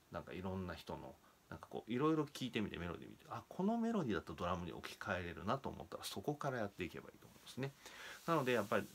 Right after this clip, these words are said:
メロディーの置き換えをドラムでやっていくという形ですね。そこの置き換えのところに、ドラムの、僕のワードの、ドラムソロのワードの、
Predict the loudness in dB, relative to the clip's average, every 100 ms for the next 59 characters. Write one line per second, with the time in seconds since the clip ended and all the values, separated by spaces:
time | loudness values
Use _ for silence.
0 | -8 4 6 8 6 2 2 4 2 0
1 | -6 -6 2 4 6 4 4 4 2 2
2 | -2 -6 -6 -8 -8 -10 -14 -14 -14 -14
3 | -12 -4 -4 -4 -4 0 6 8 6 4
4 | -6 -4 0 2 2 0 2 2 4 2
5 | -2 -2 2 4 4 2 0 -4 -14 -14
6 | -8 -4 -2 0 0 -2 0 2 0 -6
7 | -20 -10 -2 0 0 0 2 2 2 0
8 | 0 -4 -6